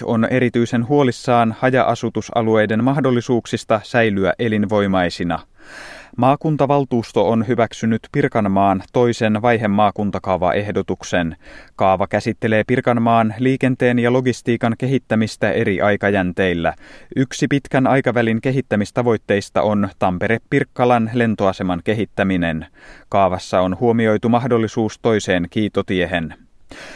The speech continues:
Sosiaalidemokraattien Tarja Pietilä Sastamalasta ja Pirkanmaan vaalipiiristä valittiin uudelleen julkisten ja hyvinvointialojen liiton edustajistoon.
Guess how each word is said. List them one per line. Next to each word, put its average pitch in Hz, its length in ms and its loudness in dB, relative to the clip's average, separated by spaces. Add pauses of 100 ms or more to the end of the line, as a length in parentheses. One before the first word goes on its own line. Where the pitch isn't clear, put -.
(160)
Sosiaalidemokraattien 107 1400 0
Tarja 123 360 0
Pietilä 135 480 0
Sastamalasta 117 720 0
ja 113 220 0
Pirkanmaan 113 600 2
vaalipiiristä 113 800 0 (100)
valittiin 123 560 0
uudelleen 104 720 2
julkisten 110 500 0
ja 101 100 0
hyvinvointialojen 110 1160 2
liiton 107 420 0
edustajistoon. 95 1080 -2